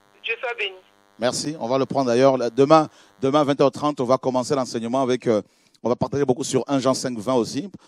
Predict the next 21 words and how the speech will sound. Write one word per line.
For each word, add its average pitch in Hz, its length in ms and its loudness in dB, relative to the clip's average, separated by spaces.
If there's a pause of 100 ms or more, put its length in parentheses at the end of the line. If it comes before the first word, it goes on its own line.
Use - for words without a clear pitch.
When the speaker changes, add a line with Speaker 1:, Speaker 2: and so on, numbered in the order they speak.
(140)
Speaker 2:
Donc, 104 160 -14
on 107 40 -6
va 107 80 0
beaucoup 147 240 4
enseigner 151 240 -2
sur 135 100 -2
la 117 300 0
divinité 120 260 0
de 131 60 6
Yeshua. 147 480 0 (200)
C'est - 180 -8
notre 147 220 -2
message, 135 380 -4
hein. 120 160 -10
C'est - 140 -12
pour 127 80 -14
cela 139 100 -2
que 143 80 -2
vous 120 60 -8
voyez 131 180 2
ce, 120 300 -2